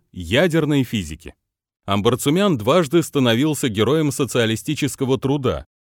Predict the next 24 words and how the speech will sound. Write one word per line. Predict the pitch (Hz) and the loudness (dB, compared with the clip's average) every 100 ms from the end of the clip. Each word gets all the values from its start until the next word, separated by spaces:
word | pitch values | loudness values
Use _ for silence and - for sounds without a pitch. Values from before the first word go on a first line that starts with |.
| _ | _
тысяча | - 139 123 117 | -2 -2 -2 -4
девятьсот | 101 107 90 110 | -2 -4 -2 -4
шестьдесят | - 110 87 95 101 | -2 -6 -6 -4 -4
восьмой | 92 98 - 156 185 | -2 -4 -4 -4 -4
и | - 113 | -4 -6
тысяча | - 185 185 156 | -4 -6 -6 -6
девятьсот | 131 117 110 156 135 | -4 -4 -4 -4 -4
семьдесят | - 139 135 131 117 | -4 -2 -2 -4 -4
восьмой | 127 156 135 127 85 | -2 -2 0 0 -2
годы. | 78 80 67 - _ - | -4 -8 -10 -20 _ -16
Два | 92 104 | -4 0
раза | 104 160 156 | 2 2 2
удостаивался | 131 113 107 135 156 143 143 - 139 - | 0 -2 -2 -2 0 0 -2 -2 -4 -6
Сталинской | - - - 131 113 113 - 131 | -12 -8 -2 0 0 -2 -2 -2
премии, | 123 151 147 85 71 - - _ | 0 2 2 0 -6 -10 -20 _
тысяча | 151 147 120 120 | -2 -2 -2 -2
девятьсот | 104 110 - 110 | -2 -4 -2 -4
сорок | - 101 - | -2 -4 -6
шестой | - 110 - 170 170 | -6 -6 -2 -2 -2
и | 110 107 | -2 -4
тысяча | 190 180 170 156 | -4 -6 -6 -4
девятьсот | 131 123 - 151 - | -4 -4 -4 -6 -4
пятидесятый | 151 160 147 - 165 104 90 82 | -8 -6 -6 -2 0 0 -2 -6
годы. | 85 78 | -6 -8